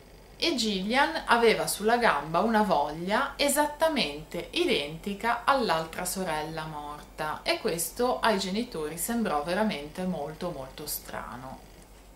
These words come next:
Poco dopo non diedero più peso alla cosa e, quando le gemelle compirono tre mesi, si trasferirono in un'altra città.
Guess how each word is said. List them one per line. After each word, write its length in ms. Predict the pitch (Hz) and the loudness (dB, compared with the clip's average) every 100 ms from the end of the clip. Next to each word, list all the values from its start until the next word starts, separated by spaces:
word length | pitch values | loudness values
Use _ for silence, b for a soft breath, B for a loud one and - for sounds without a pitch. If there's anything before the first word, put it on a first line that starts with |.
| - | 4
Poco 320 | 294 294 294 | 8 8 6
dopo 380 | 254 262 - 185 | 6 8 6 2
non 220 | 180 185 | 0 2
diedero 360 | 202 190 165 160 | 2 2 2 -2
più 240 | - 214 | -2 -2
peso 300 | 208 143 - | 0 0 4
alla 160 | 170 339 | 6 6
cosa 720 | - 139 - 160 202 269 - | 6 2 0 0 4 4 4
e, 260 | 240 - - | 0 0 2
quando 320 | 220 180 165 | 2 2 0
le 100 | 170 | 0
gemelle 560 | 190 208 196 151 151 | 0 4 4 2 -2
compirono 640 | 147 196 202 233 156 143 156 | -4 -4 0 0 0 -4 -2
tre 220 | - 370 | 2 4
mesi, 420 | 220 135 160 214 | 2 -2 -2 -2
si 160 | 240 262 | 0 -2
trasferirono 840 | 220 208 - 190 180 160 170 170 | -2 0 0 -2 -2 -2 -2 -2
in 80 | 175 | -4
un'altra 480 | 175 151 143 143 147 | -2 -2 -2 -6 -10
città. 520 | - 147 - 127 110 | -8 -10 -8 -8 -8